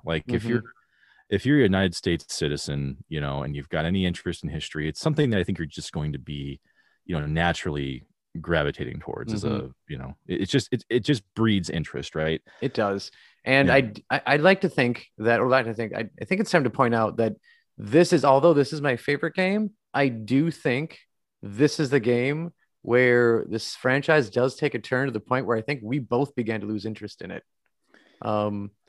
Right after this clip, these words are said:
Speaker 1: Well, the,
Speaker 2: because
Speaker 1: yeah, yeah, yeah, there's
Speaker 2: Yeah.
Speaker 1: a cr-, there's a critical problem that
Speaker 2: Mm-hmm.
Speaker 1: happens at the end of Assassin's Creed three that causes things to really become disarray for the next several
Speaker 2: Mm-hmm.
Speaker 1: entries in the series. But I'll, I'll definitely let you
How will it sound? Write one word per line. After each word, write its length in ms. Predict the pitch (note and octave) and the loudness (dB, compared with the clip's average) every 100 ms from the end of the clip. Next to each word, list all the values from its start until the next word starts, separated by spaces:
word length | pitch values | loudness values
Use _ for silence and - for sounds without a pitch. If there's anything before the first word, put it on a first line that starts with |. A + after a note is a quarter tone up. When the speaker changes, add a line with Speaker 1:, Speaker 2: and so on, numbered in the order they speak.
| _ - | _ -2
Speaker 1:
Well, 120 | B2 | 0
the, 80 | C3 | 0
Speaker 2:
because 580 | A3+ D3 A#2 A2 G#2+ - E3 | 2 6 6 4 -4 -10 -8
Speaker 1:
yeah, 80 | D3 | -6
yeah, 120 | D2+ - - | -6 -6 2
yeah, 80 | C#3+ | 4
there's 160 | A2 | 4
Speaker 2:
Yeah. 40 | A2 | 2
Speaker 1:
a 40 | |
cr-, 180 | - - - | -2 -6 -2
there's 160 | A2+ | 0
a 60 | G#2+ | -2
critical 500 | - E3 F3 - A2+ | -2 0 2 2 0
problem 520 | - F#2+ F2 D#2+ D2 - | 2 2 2 0 -2 -2
that 180 | E2 D#2 | -2 0
Speaker 2:
Mm-hmm. 80 | |
Speaker 1:
happens 460 | E2+ E2 E2 D#2 D2 | -2 -4 -4 -6 -6
at 140 | - - | -8 -6
the 300 | E2 D2+ - | -6 -4 -2
end 200 | E2+ F2+ | -2 -2
of 120 | D#2+ | -4
Assassin's 720 | D2+ D#2+ D2 - - C#2+ C#2 | -6 -4 -4 -6 -12 -12 -12
Creed 300 | - - A#1 - | -10 -8 -10 -12
three 480 | - A#2+ F#2+ C#2+ D2+ _ _ _ _ _ _ _ - | -6 0 0 0 -6 _ _ _ _ _ _ _ -6
that 380 | F#2 F2 E2+ - | 0 0 0 -4
causes 600 | - G#2+ A#2 A2 G2 - | -2 0 0 -2 -4 -4
things 380 | G2 F2+ E2+ - | -2 0 -2 -4
to 100 | D#2 | -4
really 280 | F2 G2+ G#2+ | -2 0 -2
become 440 | F2+ - E2+ D#2+ | -4 -4 -2 -2
disarray 640 | D#2+ E2 E2 D2 B1+ - - _ _ | -2 -4 -4 -4 -6 -8 -14 _ _
for 120 | F2 | -6
the 100 | D#2 | -4
next 480 | D#2+ E2 - - - - | -2 -4 -8 -16 -20 -18
several 480 | - - F2 E2 D#2 | -8 0 0 0 -2
Speaker 2:
Mm-hmm. 100 | D2+ | -4
Speaker 1:
entries 460 | D2 - C2+ - | -6 -6 -8 -8
in 160 | C#2 C2+ | -10 -10
the 60 | C2 | -12
series. 500 | - B1+ G1+ - - | -10 -10 -10 -14 -8
But 120 | D2 | -2
I'll, 140 | D#2+ - | 0 2
I'll 160 | E2+ D#2+ | 0 -2
definitely 380 | F#2+ G2 F2+ | -2 -2 0
let 200 | D#2+ D#2 | -2 -2
you 360 | D2 C#2+ C2+ | -4 -6 -8